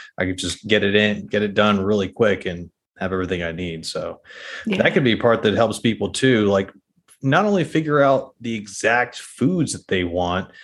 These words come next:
Speaker 1: but also how are you going to prepare it so it gives you more time to enjoy time with your family, enjoy time with your loved ones, do the h-, hobbies that you want to get into. That's a big part of it for me as well.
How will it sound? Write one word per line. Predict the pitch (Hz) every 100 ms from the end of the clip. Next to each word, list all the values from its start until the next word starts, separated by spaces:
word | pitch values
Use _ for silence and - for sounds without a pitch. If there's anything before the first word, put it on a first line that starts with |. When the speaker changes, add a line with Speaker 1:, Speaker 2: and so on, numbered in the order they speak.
| - _ _
Speaker 1:
but | 113
also | 123 - 156 135 - -
how | - 147 190
are |
you | 185 147
going | 139 147 139
to | -
prepare | - 101 - 113 147
it | 190 185 _ _ _ -
so | - 131 123
it | 120 120 110
gives | 135 156 139 135
you | 135 123
more | 113 107 135 202 220
time | 202 - 107 98 101 98 98
to | - 104 98 98 - _
enjoy | 107 98 95 104 107
time | 104 113 110
with | 101 98
your | 92
family, | - 131 135 131 113
enjoy | 104 98 104 101
time | 113 104 95
with | 90
your | 95
loved | 101 123 123
ones, | 120 117 98
do | 92 90 107 120 120
the | 104 95 -
h-, | -
hobbies | - 127 135 131 117
that | 117 104
you | 113
want | 117 117
to |
get | 110 113
into. | 117 113 - 117 117 117 - - - - _ _
That's | 123 190 -
a |
big | 123 110
part | 101 117
of | 107
it | 107
for | - 104
me | 123 117
as | 98 -
well. | 117 104 98 -